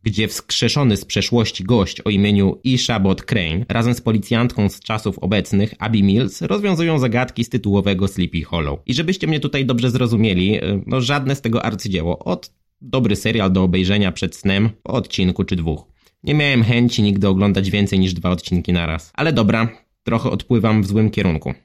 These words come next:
Nasz facet z Florydy to nie kto inny niż Edgar Ramirez, którego głównie kojarzyć możecie z seriali American Crime Story, Zabójstwo Versace oraz Carlos. Aktor na pewno rozpoznawalny, ze specyficzną urodą. E, wiecie, to jest jeden z tych aktorów, gdzie jak pokażą wam zdjęcie, to powiecie:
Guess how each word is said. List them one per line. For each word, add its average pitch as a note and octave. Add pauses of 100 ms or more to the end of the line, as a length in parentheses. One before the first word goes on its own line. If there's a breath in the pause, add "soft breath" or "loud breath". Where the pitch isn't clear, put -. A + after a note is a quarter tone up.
Nasz G#2+
facet D#3
z -
Florydy G2+
to G2+
nie G#2+
kto -
inny G#2+
niż G2
Edgar F#2+
Ramirez, F#2+
którego G2
głównie G2+
kojarzyć F#2+
możecie F#2+
z -
seriali F#2+
American G2
Crime E2
Story, C3 (100)
Zabójstwo G#2
Versace -
oraz C#3+
Carlos. F2
Aktor D#3
na C#3
pewno C3
rozpoznawalny, G2
ze G2+
specyficzną -
urodą. F#2
E, F#2
wiecie, G#2+
to G2
jest F#2
jeden G#2+
z -
tych -
aktorów, G2+
gdzie G2
jak F#2
pokażą G#2
wam F#2+
zdjęcie, G#2+
to G2
powiecie: G2